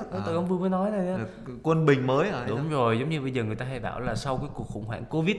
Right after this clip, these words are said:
Speaker 1: đúng không?
Speaker 2: À.
Speaker 1: Là chúng ta có một cái bình thường mới.
Speaker 2: À.
Speaker 1: Bình thường mới ở đây thấy rõ là cái gì? Là bây giờ mọi người không có quá sợ nó nữa. Không?
Speaker 2: Ừ.
Speaker 1: Bây giờ thì cũng covid,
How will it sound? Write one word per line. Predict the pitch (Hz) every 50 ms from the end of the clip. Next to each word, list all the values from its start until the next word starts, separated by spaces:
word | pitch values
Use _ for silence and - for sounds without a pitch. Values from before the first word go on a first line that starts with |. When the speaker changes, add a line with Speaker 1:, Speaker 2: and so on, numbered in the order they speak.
| - 170
Speaker 1:
đúng | 180 190
không? | 202 190 156 -
Speaker 2:
À. | - 95 90 90 - - -
Speaker 1:
Là | 101 101 101 95
chúng | 123 -
ta | - 135
có | 120 - 151
một | 139 107
cái | 113 123
bình | - 180 127 113 101
thường | 107 113 101 101
mới. | 101 101 107 131 151 170 -
Speaker 2:
À. | 101 95 95 101 101 98
Speaker 1:
Bình | 113 113
thường | 113 120 110 113
mới | 120 147 160
ở | -
đây | 113 120 123 120 - 127
thấy | 135 143
rõ | 135 98 -
là | 117 123 110
cái | 110 117
gì? | 120 113 104 - - - - -
Là | - 107 104
bây | 110 120
giờ | 117 110
mọi | 110 95 95
người | 104 98
không | - - 123
có | 135 131
quá | - 143 165 190
sợ | 190 - 120 85 - -
nó | 113
nữa. | 131 131 120 104 104 - - - - -
Không? | - 135 131
Speaker 2:
Ừ. | -
Speaker 1:
Bây | 131 135
giờ | 135 131 117 101
thì | 117
cũng | 107 - 107 101 117
covid, | - 147 143 135 160 196